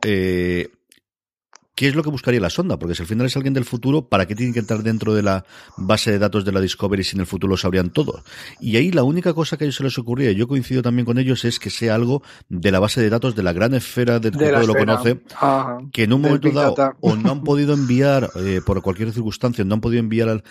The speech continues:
Speaker 1: de vuelta a, a la Federación, o la Federación lo ha borrado porque era un conocimiento que no se quería o que se reveló de posteriormente, eh, pernicioso y se decidió borrar, y eso es lo que está buscando la sonda. La sonda está buscando
Speaker 2: Pues, eh,
Speaker 1: algo
Speaker 2: sí.
Speaker 1: dentro de esa, de, de la información de esa esfera.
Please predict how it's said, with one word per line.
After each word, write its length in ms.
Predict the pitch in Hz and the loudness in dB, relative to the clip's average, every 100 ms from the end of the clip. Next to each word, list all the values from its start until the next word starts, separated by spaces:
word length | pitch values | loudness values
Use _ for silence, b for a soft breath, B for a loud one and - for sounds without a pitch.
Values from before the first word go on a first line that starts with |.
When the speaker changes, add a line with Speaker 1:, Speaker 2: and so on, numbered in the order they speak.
| B B | B B
Speaker 1:
de 200 | - 95 | -4 0
vuelta 520 | 101 107 107 113 104 101 | 2 2 2 4 2 2
a, 800 | 104 95 92 90 90 87 85 80 | 2 2 2 2 0 0 -2 -4
a 180 | - 101 | -4 -2
la 80 | 92 | -2
Federación, 640 | 92 87 85 95 127 156 | -2 -2 -2 0 0 0
o 100 | 107 | -4
la 80 | 90 | -4
Federación 460 | 92 87 85 113 | -4 -4 -4 0
lo 60 | 117 | 2
ha 20 | |
borrado 360 | 110 98 117 95 | 2 4 2 2
porque 220 | 85 - | -2 -2
era 100 | 95 | 0
un 220 | 101 101 101 | 0 -2 -4
conocimiento 760 | - 98 98 98 101 87 85 - B B B | -4 -4 -2 -2 -2 -2 -4 -4 B B B
que 160 | - 101 | 0 2
no 220 | 90 101 | 2 2
se 140 | 101 101 | 0 -2
quería 560 | 101 95 101 98 95 | -2 0 2 2 2
o 140 | 82 90 | 0 -2
que 160 | 92 | -6
se 160 | 85 87 | -6 -4
reveló 320 | 85 85 95 | 0 2 2
de 80 | 92 | 0
posteriormente, 800 | 98 - 95 92 92 90 92 90 B B | -4 -4 -2 -2 -2 -2 -2 -4 B B
eh, 240 | - 113 107 92 82 | -8 -4 -4 -4 -2
pernicioso 560 | 101 87 - 107 - | -2 -2 -2 -2 -2
y 40 | 87 | -4
se 100 | 82 | -4
decidió 280 | 76 87 | -2 0
borrar, 360 | 95 95 107 147 B B | 2 2 2 0 B B
y 200 | - 110 | -2 2
eso 180 | 127 - | 2 2
es 40 | |
lo 60 | 98 | -2
que 40 | |
está 140 | 82 80 | -4 -8
buscando 300 | - 62 58 | -6 -8 -8
la 80 | - | -10
sonda. 200 | - 62 | -10 -4
La 120 | 80 | -2
sonda 160 | - 95 | 0 0
está 160 | - | 2
buscando 320 | 92 - 101 | 2 2 0
Speaker 2:
Pues, 60 | - | 0
eh, 100 | 113 | 2
Speaker 1:
algo 280 | 107 113 110 | 0 2 0
Speaker 2:
sí. 40 | |
Speaker 1:
dentro 200 | 98 85 | -2 -4
de 40 | 85 | -6
esa, 260 | 80 76 | -6 -8
de, 400 | 67 82 90 85 | -8 -4 -2 -2
de 120 | 71 | -2
la 80 | 95 | -2
información 320 | 92 92 85 80 | 0 -2 -2 -4
de 40 | |
esa 100 | 73 | -6
esfera. 240 | - - | -10 -12